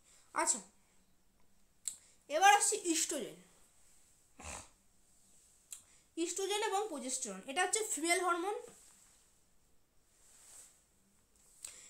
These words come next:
এটা প্রধানত গ্র-, গ্রাফিয়ান follicle, মানে, স্ত্রী দেহের গ্রাফিয়ান follicle অ্যাডিনাল গ্রন্থি থেকে খরিত হয়ে স্ত্রী দেহের যৌন, উম, বৈশিষ্ট্য বিকাশ ঘটায়।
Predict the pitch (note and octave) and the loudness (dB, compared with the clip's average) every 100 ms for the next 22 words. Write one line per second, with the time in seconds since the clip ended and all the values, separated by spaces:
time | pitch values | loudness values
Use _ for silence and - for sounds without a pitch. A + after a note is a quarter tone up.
0 | - C#4 G#4 F#4 F#4+ F#4+ G#4 B3 A3 A#3+ | -12 2 2 2 -2 0 -2 -6 -10 -10
1 | G#3+ G#3+ C4+ - F#4 G4+ G#4+ - D4+ D4+ | -10 0 0 0 0 0 0 -2 -2 0
2 | D#4+ D#4+ D#4+ F4+ - F4 F#4 F4 E4+ A#3+ | -2 -2 -4 -4 -4 -2 0 0 -4 -2
3 | B3+ B3+ E4 E4+ E4 D#4 D4 C#4 D4 D#4+ | -4 -2 -6 -6 -4 -4 -4 -4 -4 -4
4 | - - - - A#3+ C4 D#4+ F4 D#4+ D4 | -12 -20 -20 -6 -2 0 0 -2 -2 -4
5 | C#4+ C#4+ D#4+ D#4+ C4 C4 C#4+ B3 - - | -4 -6 -8 -6 -6 -6 -4 -4 -4 -2
6 | D4 D4+ D#4+ D#4+ C4+ B3+ B3+ D4+ E4 A#3+ | -2 -2 -2 -4 -4 -2 -2 -4 -6 -10
7 | A#3 A3+ A3+ A#3 D4 C#4 D#4+ B3+ B3 C4 | -10 -8 -6 -6 -8 -10 -8 -8 -6 -6
8 | C4 C4 C#4 | -4 -6 -6